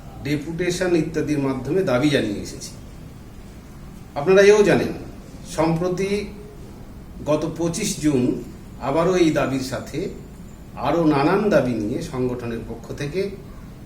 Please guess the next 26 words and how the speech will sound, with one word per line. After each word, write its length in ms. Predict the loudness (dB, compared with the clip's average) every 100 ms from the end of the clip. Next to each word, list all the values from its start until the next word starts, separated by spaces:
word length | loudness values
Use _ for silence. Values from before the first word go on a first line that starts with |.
| -2
মেডিকেল 480 | 0 2 2 2 0
সেলে 480 | -2 -2 0 0 0
ডেপুটেশন 500 | -4 -4 -6 -6 -4
কর্মসূচি 540 | -2 -4 -4 -6 -8
পালন 300 | -6 -4 -4
করেছি। 360 | -4 -8 -12 -14 -14 -16 -16 -16 -16 -16 -16 -16 -16 -16 -16 -16 -16 -16 -2
ওই 160 | 4 6
দিন 440 | 6 6 4 0 -10 -14 -16 -8
মেডিকেল 480 | -2 2 2 2 0
সেলে 340 | 0 0 2
উপস্থিত 600 | 0 -2 -6 -2 0 0
সচিবগণ 680 | -2 -6 -4 -4 -2 0 0
আমাদের 340 | 0 0 -2 -4
প্রায় 220 | -2 -2 -2 -6 -10 -14 -16 -16 -14
সব 400 | -4 0 0 0
দাবির 300 | 0 2 2
সঙ্গে 320 | 0 -2 -2
তারা 400 | 0 -2 -2 -6 -12 -10
সহমত 320 | -6 -2 -2 -2
পোষণ 220 | -4 -4
করেছেন 360 | -2 -2 -4 -6 -8 -12 -16 -16 -16 -16 -16 -6
এবং 260 | 2 6 8
তারা 160 | 8
যথাসাধ্য 640 | 6 4 2 0 -2 2 2
বিহিত 440 | 2 2 -2 -4 -2
করবার 580 | 0 2 0 0 -6